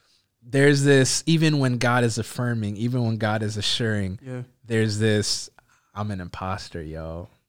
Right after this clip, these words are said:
Speaker 1: I don't know if you got the right one." There's someone that's more eloquent,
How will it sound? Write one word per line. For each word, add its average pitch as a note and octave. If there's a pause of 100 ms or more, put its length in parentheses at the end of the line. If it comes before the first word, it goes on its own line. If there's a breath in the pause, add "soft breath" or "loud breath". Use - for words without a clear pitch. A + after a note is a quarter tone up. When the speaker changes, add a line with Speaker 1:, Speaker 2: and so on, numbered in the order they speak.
(260)
Speaker 1:
I E2 (100)
don't F2+
know F2+
if - (120)
you G2
got G2
the D#2
right F2+
one." F#2 (320)
There's G2+
someone G#2
that's F#2+
more G2
eloquent, G2